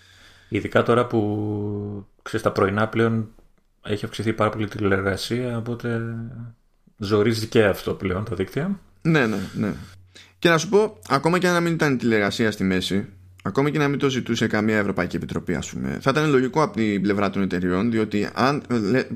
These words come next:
Speaker 2: πας δέκα η ώρα το βράδυ να δεις και στην ουσία βλέπεις ποιότητα που, σε ποιότητα που είναι άθλια και κάπου ήταν τόσο πίχτρα, ας πούμε, σε κάποιες περιοχές που δεν μπορούσαν καν να δουν τίποτα.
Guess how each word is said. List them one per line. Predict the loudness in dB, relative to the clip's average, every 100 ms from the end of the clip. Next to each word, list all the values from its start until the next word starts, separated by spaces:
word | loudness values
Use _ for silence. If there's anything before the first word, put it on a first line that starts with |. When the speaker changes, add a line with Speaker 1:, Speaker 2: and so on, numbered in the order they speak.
| -4
Speaker 2:
πας | 2 2
δέκα | 2 2
η | 2
ώρα | 2
το |
βράδυ | 2 0 0
να | 2
δεις | 0 -2 -8 -18 -20 _ _ _ _ _ _ _ _ _ _ _ _ _ _ _ _ _ _ 0
και | 2 4 2 2 2 0 0 -2 -4 -6 -8 -12 -20 -20 _ _ -20 -16
στην | -2 0
ουσία | 2 2 2 4
βλέπεις | 2 2 2 0 -2 -10 -20 -20 _ _
ποιότητα | 2 4 2 0
που, | 0 0
σε | 0 0
ποιότητα | 2 2
που | 2
είναι | 2
άθλια | 2 0
και | 0
κάπου | 2 2 2 -2 -4 -8 -4
ήταν | 0 2 0
τόσο | 0 0
πίχτρα, | 0 0 2
ας | 0
πούμε, | 0 0
σε | 0
κάποιες | -2 -2 -2
περιοχές | 0 0 2 -2
που | -2 0
δεν | 2
μπορούσαν | 2 0 -2 2
καν | 4
να | 4
δουν | 2 0 -2 -8 -20 -20 -8
τίποτα. | -2 0 0 -6